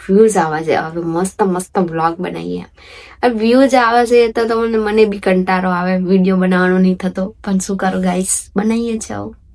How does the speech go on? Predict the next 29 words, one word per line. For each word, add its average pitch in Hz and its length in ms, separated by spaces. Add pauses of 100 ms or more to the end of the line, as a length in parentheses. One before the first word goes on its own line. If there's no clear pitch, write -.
(920)
દુઃખના 190 400
માર્યા. 170 460 (280)
<laughs> - 120 (1400)
સપોર્ટ - 600
કરો 196 300
ખાલી, 185 280
સપોર્ટ. 190 500 (220)
અને 202 140
નવા 190 300
હોય 196 180
તો 208 120
ચેનલ 190 320
સબસ્ક્રાઇબ 196 600
કરી 220 260
નાખજો 208 560 (100)
અને 190 180
વીડિયોને 190 400
લાઈક 220 320
અને 226 120
એક 226 140
મસ્ત 262 320
મસ્ત 254 400
કોમેન્ટ 202 500
કરી 190 200
નાખો 185 320
ગાઈસ 185 280
મારા 185 200
વીડિયો 185 280
પર. 185 160